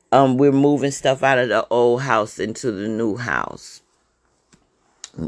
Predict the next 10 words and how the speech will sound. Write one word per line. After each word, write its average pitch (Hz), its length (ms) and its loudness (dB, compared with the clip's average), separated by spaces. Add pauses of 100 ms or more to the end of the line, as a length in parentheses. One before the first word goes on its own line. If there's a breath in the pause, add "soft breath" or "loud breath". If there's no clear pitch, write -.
(260)
Um, 104 380 2
the 104 80 -2
kids 156 420 -2
had, 113 440 -2
the 117 60 -2
grandkids 127 680 0
hadn't 104 280 -2
came 104 360 -4
over 95 280 -2
really, 104 520 0